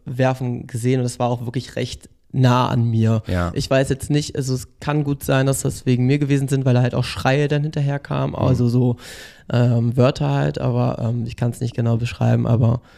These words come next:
Speaker 2: Okay.
Speaker 1: doch, das ist mir auch schon passiert.
Speaker 2: Das tut mir leid.
Speaker 1: Naja. Aber
Speaker 2: Ähm,
Speaker 1: das stört mich eigentlich tatsächlich eher, weil
Speaker 2: wie
Speaker 1: ich
Speaker 2: genau,
Speaker 1: war
Speaker 2: das wäre wär meine
Speaker 1: Mhm.
Speaker 2: abschließende Frage zu dem, äh,
Speaker 1: Mhm.
Speaker 2: zu dem Thema.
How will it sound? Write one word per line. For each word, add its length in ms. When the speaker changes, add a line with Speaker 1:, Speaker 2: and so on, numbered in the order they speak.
Speaker 2:
Okay. 140
Speaker 1:
doch, 140
das 240
ist 100
mir 100
auch 100
schon 140
passiert. 380
Speaker 2:
Das 160
tut 160
mir 120
leid. 340
Speaker 1:
Naja. 340
Aber 180
Speaker 2:
Ähm, 60
Speaker 1:
das 120
stört 280
mich 180
eigentlich 320
tatsächlich 480
eher, 160
weil 80
Speaker 2:
wie 60
Speaker 1:
ich 60
Speaker 2:
genau, 120
Speaker 1:
war 60
Speaker 2:
das 100
wäre 160
wär 80
meine 160
Speaker 1:
Mhm. 80
Speaker 2:
abschließende 340
Frage 320
zu 160
dem, 320
äh, 300
Speaker 1:
Mhm. 260
Speaker 2:
zu 100
dem 200
Thema. 380